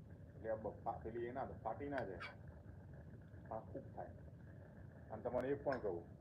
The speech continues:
કે આખી દુનિયામાં આપણા ઇન્ડિયનની જે કુકિંગ મેથડ રહી ને એ સૌથી બેસ્ટમાંની બેસ્ટ છે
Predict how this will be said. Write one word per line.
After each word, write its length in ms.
કે 60
આખી 240
દુનિયામાં 840
આપણા 220
ઇન્ડિયનની 800
જે 320
કુકિંગ 320
મેથડ 360
રહી 140
ને 80
એ 180
સૌથી 300
બેસ્ટમાંની 480
બેસ્ટ 340
છે 120